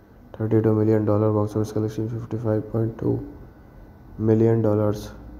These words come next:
Let's talk about plot. Washington Post columnist John Crane and his wife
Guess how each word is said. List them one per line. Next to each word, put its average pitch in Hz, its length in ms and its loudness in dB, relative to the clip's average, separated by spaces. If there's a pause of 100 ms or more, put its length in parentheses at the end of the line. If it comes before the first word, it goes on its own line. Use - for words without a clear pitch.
(2000)
Let's 107 340 2
talk 110 160 -2
about 107 220 -2
plot. 104 320 -2 (1300)
Washington 113 320 0
Post 110 380 0 (1300)
columnist 113 540 2
John 110 280 2
Crane 107 300 2
and 107 140 2
his 101 180 2
wife 101 460 0